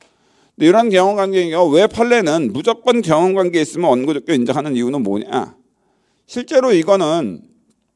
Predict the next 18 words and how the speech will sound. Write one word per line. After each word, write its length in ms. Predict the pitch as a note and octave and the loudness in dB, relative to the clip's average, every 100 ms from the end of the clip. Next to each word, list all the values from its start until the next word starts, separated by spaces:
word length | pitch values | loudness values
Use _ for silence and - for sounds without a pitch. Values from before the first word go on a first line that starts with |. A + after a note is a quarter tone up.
| _ _ _ _ _ _ | _ _ _ _ _ _
이 200 | D#3 F#3+ | -6 -2
유형과 400 | B3+ C4 G#3 E3+ | 0 2 2 0
똑같아요. 500 | E3+ - A3+ - G#2+ | -2 -2 -2 0 0
왜? 320 | - D3 G2 - _ _ _ | 2 2 2 -8 _ _ _
B에 340 | E3+ G#3+ C4+ | -10 -6 -4
대한 240 | C4+ A#3+ B3 | 0 0 0
어업면허는 1120 | D#3 B3 G#3+ F#3+ F#3 E3 - _ _ G3 D3 | 4 4 4 0 0 -4 -10 _ _ -4 -4
그리고 280 | C#3+ G3 G3+ | -6 -6 -2
A의 640 | D3 E3 G#3 A3+ E3 - - | 2 2 4 2 2 0 -10
자신의 400 | - D3+ D#3+ A3+ | -12 -10 -6 0
어업면허 440 | G3 D#3+ F3+ F#3+ F3+ | 2 2 0 -2 -2
신청에 280 | E3 F3 | -4 -4
대한 160 | D#3 F3+ | -2 -2
거부 320 | C3+ D#3 F#3 | 2 0 0
처분과 380 | G3 F#3 D3+ C#3 | -6 -6 -4 -6
똑같은 460 | C3+ - B3+ B3 D#3+ | -6 -4 -4 -2 -4
의미를 280 | A2+ G#2 | -4 -8
지니잖아. 360 | - F2+ F2+ - | -12 -16 -18 -20